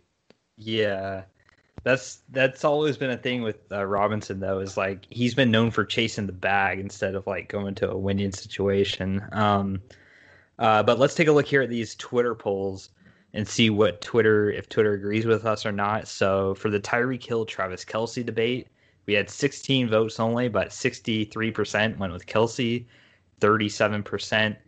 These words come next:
went with Hill, and then for Davante Adams and Stefon Diggs, we had seventy-nine percent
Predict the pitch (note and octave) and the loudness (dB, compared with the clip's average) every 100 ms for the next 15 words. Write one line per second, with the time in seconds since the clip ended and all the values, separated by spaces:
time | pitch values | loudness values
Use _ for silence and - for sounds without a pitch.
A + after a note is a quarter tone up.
0 | - G#2 G#2 G#2 G2 G2 - - B2+ A#2+ | -6 0 0 -2 -4 -6 -6 -8 -2 0
1 | B2+ C3 C3+ - _ - G#2+ G#2+ G#2 G#2 | 0 -2 -6 -10 _ -2 0 2 2 6
2 | G#2 G#2+ G#2+ G#2+ G#2+ G#2+ - F#2+ - A2+ | 6 6 4 2 0 -4 -8 -14 -2 0
3 | G#2 G2+ G#2 A2 B2 A2 F#2+ G#2+ A2 A2 | 0 -2 -2 0 0 0 2 2 0 -4
4 | G#2 G#2 - G2+ G2 F#2+ G2+ A#2+ C3+ C3 | -6 -10 -8 -6 -6 -6 -2 0 0 -6
5 | - - A2 G2+ F#2+ F#2 - - - C3 | -14 -10 -4 -2 -4 -6 -14 -16 -4 0
6 | A#2+ B2+ A#2 A2+ G#2 G2 A2 C#3+ - A#2 | 0 0 0 -2 -2 -2 -2 -4 -4 -6
7 | - G2+ G2+ | -2 -2 -2